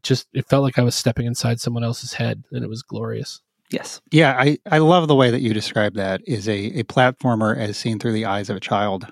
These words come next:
Speaker 3: Like, that's, that's, it really does. It feels like a kid's vision. Man, the, the graphics are just fantastic. They really do look like hand-drawn kind of lines, you know, like crayon. I mean, the first time that I s-,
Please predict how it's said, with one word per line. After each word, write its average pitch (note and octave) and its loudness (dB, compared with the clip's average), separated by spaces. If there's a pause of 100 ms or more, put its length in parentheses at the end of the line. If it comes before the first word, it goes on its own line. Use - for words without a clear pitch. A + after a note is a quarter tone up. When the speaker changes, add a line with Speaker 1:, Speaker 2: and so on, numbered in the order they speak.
(180)
Speaker 3:
Like, A2 -4
that's, - -4 (160)
that's, B2+ -2
it G3 2
really F3+ 8
does. C#3 4
It B2+ 0
feels D3+ 4
like C3 2
a A2+ -10
kid's A#2+ 0
vision. G#2 -6 (340)
Man, D#3+ 4
the, C#3+ -2
the C#3+ 2
graphics C#3 0
are G#2+ -6
just G#2 -10
fantastic. - -14 (240)
They C#3+ 4
really F#3 6
do F3+ 6
look D3+ 2
like A2+ -2 (160)
hand-drawn A2 0 (400)
kind A2+ -4
of G#2 -10
lines, C3 -2 (240)
you A#2+ -6
know, G#2 -4
like B2 -2 (120)
crayon. G#2 0 (720)
I B2 4
mean, D3+ 8
the C#3+ 2
first E3+ 4
time C#3+ 4
that A#2+ 2
I A2+ 4
s-, - -4